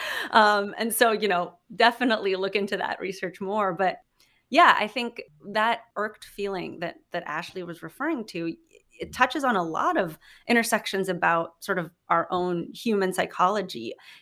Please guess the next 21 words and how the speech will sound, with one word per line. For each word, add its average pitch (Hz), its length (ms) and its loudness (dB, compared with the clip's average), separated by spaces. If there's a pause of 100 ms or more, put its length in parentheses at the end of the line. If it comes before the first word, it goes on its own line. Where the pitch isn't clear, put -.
It's, - 580 0 (300)
uh, 175 220 4 (1040)
implicit 196 420 -2
biases 190 480 0
for 294 140 -6
sure. 180 520 0 (340)
It's 220 140 2
also 196 600 2
kind 349 300 0
of 415 120 -2
this 339 220 -2 (100)
expectation - 840 -2
of, 175 440 0
of 175 140 -2
what 180 460 0 (400)
an 190 100 -2
interaction 180 800 0
is - 160 -10
supposed 208 440 -4
to 165 80 -8
be. 226 440 -4